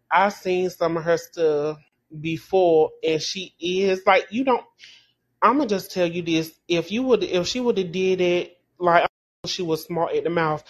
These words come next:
but down here, you be smart with somebody, like, you know, we can tote guns <laughs> in North Carolina, so she should be, it's not right, but you walk up on somebody like that, I'm pretty sure she would be in mouthy,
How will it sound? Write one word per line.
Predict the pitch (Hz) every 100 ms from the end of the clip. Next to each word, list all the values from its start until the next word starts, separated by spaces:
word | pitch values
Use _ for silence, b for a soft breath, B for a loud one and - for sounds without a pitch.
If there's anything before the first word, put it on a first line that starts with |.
| B B
but | 170 156 - 165
down | 190 208 208
here, | 214 226 214 214 _ _ _
you | 160 226
be | 220 202
smart | - 190 185
with | 202 196
somebody, | 208 202 190 185
like, | 165 170
you | 214
know, | 196
we | 175
can | 196 175
tote | 180 165 -
guns | 170 180 180 175
<laughs> |
in | 175 165
North | 180 175
Carolina, | - 185 180 175 175
so | 175 160 151 B B B B _ _ _ _
she | - - 220 226 214
should | - - 196 185
be, | 180 170 160 _ _ _ _ -
it's | 190 202 - 220
not | 240 190 170
right, | 190 190 165 156
but | 170 160 151 -
you | 160 196
walk | 233 208 190 190
up | 190
on | 180 175
somebody | 185 180 175 175
like | 175 165
that, | 180
I'm | 180
pretty | 226 196
sure | - 180
she | -
would | 170 160
be | 165
in | 180
mouthy, | 165 160 156 156 156